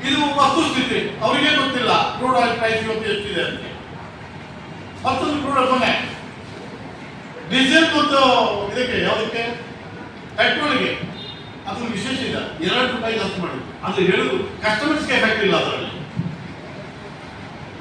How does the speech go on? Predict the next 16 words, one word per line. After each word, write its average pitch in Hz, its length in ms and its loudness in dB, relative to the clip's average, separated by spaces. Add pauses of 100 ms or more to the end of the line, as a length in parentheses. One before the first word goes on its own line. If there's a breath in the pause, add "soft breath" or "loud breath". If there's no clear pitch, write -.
(220)
ಕಸ್ಟಮರ್ಸ್‌ಗೆ 302 600 6
ಎಫೆಕ್ಟ್ 269 300 2
ಇಲ್ಲ. 269 400 6
ಎರಡು 254 140 4
ರೂಪಾಯಿ 277 200 4
ಜಾಸ್ತಿ 254 320 6
ಮಾಡಿದ್ದೇವೆ, 277 480 6
ಆದ್ರೆ - 360 4
ಕಸ್ಟಮರ್ಸ್‌ಗೆ 294 500 0
ಇಲ್ಲ 277 120 2
ಅಷ್ಟೇ. 247 560 4
ನೂರ 247 160 -2
ಎರಡು 247 200 4
ಇದ್ದದ್ದು 277 280 -2
ನೂರ 277 120 0
ಎರಡೇ. - 440 0